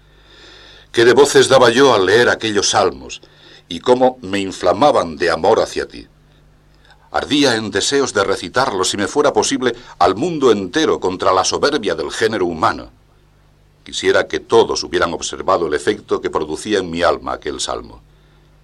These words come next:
Luego que comencé a invocarte, tú me escuchaste, Dios de justicia. Al punto fue mi súplica bien oída. Tú,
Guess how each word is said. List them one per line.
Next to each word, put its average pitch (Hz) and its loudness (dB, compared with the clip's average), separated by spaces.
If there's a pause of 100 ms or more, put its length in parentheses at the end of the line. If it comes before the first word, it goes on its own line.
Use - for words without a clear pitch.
(540)
Luego 98 2
que 95 -2
comencé 90 -4
a 101 2
invocarte, 85 -6 (520)
tú 104 -4
me 104 0
escuchaste, 87 -4 (220)
Dios 85 -2
de - -8
justicia. - -16 (1120)
Al 76 -4
punto 110 0
fue 120 2
mi 80 -6
súplica 80 -6
bien 82 -4
oída. 62 -10 (1300)
Tú, 98 0